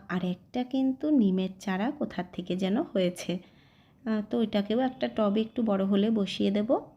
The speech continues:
আর যে উচ্ছের বেডটা আমার ছিল, সেখানে তো প্রচুর উচ্ছে পেকে পেকে ভেতর ভেতর পড়েছিল। তো দেখতে পাচ্ছি এখন অনেক উচ্ছের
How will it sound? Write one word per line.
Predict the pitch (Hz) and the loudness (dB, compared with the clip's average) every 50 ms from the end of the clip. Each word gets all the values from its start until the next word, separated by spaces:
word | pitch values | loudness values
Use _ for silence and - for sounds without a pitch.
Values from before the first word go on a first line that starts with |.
| - - _ - - _ _ _ _ _ _ _ _ _ _ - | -20 -20 _ -20 -20 _ _ _ _ _ _ _ _ _ _ -4
আর | 175 175 175 175 180 175 | -2 0 0 0 -2 -2
যে | - 208 220 214 | 0 0 0 0
উচ্ছের | - 196 196 - - - 302 302 302 | -2 -4 -6 -6 -6 -2 0 0 2
বেডটা | 302 311 302 311 311 - 311 | 2 2 0 0 0 0 2
আমার | 311 311 302 294 - | 2 2 2 0 -2
ছিল, | - - 320 294 269 254 285 | -2 2 4 4 4 4 2
সেখানে | 285 - 240 226 220 202 180 190 | 2 -2 -4 -4 -2 -4 -4 -4
তো | - - 330 | -4 -6 -4
প্রচুর | 320 330 330 320 320 339 330 330 | -2 0 -2 0 0 0 0 0
উচ্ছে | 320 302 302 - 349 302 | 0 0 -2 -4 -2 0
পেকে | 320 311 294 311 294 | 0 0 0 0 0
পেকে | 302 294 294 302 294 | 2 2 2 4 4
ভেতর | 285 285 285 294 285 285 | 4 4 2 2 0 2
ভেতর | 294 294 294 294 294 294 | 2 2 4 4 2 2
পড়েছিল। | 294 285 277 285 294 294 - - 277 240 254 320 - - - _ _ _ _ _ _ _ _ - | 2 2 4 2 2 0 0 0 0 2 2 0 -4 -8 -20 _ _ _ _ _ _ _ _ -6
তো | 247 233 | -4 0
দেখতে | 208 202 202 202 - 226 | 0 0 -2 -2 -4 -4
পাচ্ছি | 226 254 262 262 - - - 339 311 269 | -2 -2 -2 -2 -4 -4 -2 0 0 0
এখন | 226 - - - 294 302 | -2 -4 -2 0 0 2
অনেক | 294 240 202 190 190 190 196 226 277 285 - | 2 2 2 2 2 2 2 0 0 -2 -4
উচ্ছের | 262 233 - - - 269 | -6 -6 -6 -4 -4 -4